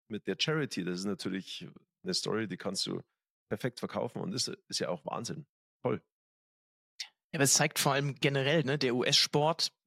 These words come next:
Speaker 2: glaub ich, das Drafting-System bei denen in deren Ligen und so weiter. Also da ist ja genau alles darauf auch ein Stück weit abgerichtet, abgezielt,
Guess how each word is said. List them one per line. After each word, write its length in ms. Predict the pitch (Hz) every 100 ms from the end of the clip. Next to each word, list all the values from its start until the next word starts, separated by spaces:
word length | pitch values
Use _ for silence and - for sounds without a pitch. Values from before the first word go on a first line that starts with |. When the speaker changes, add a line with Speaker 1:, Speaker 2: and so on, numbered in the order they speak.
| _
Speaker 2:
glaub 140 | 117 117
ich, 140 | -
das 180 | 139 -
Drafting-System 840 | 131 113 143 135 127 - 143 131
bei 120 | 131 123
denen 240 | 131 131
in 100 | 131
deren 280 | 127 139 131
Ligen 300 | 127 127 127
und 120 | 123
so 140 | 127
weiter. 240 | 120 127 123
Also 160 | 120 - _ _ -
da 100 | 117
ist 180 | 151
ja 80 | 156
genau 420 | 139 135 151 - _ _ _
alles 320 | 135 165 208 -
darauf 320 | 147 156 156
auch 100 | 143
ein 80 | 135
Stück 300 | - 151 135
weit 180 | 127
abgerichtet, 720 | - - - 139 135 - 143
abgezielt, 640 | 151 - 143 - 139 156 156